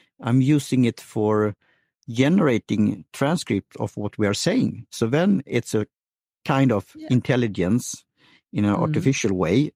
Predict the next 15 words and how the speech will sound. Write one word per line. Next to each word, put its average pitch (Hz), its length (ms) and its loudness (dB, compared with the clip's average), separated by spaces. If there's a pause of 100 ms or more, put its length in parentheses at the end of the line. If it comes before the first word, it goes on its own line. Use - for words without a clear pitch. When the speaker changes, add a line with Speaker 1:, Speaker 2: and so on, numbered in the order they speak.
Speaker 1:
a 113 80 0
robot 117 720 -2
that 101 260 -4
listen 120 400 0
to 104 160 0
our 101 300 0 (300)
sound 151 480 0
pattern 87 500 -4 (120)
and 107 360 2 (240)
print 185 340 2
it 190 140 -2
out - 420 -2
as - 160 -6
a 113 40 -2
transcript. - 800 -4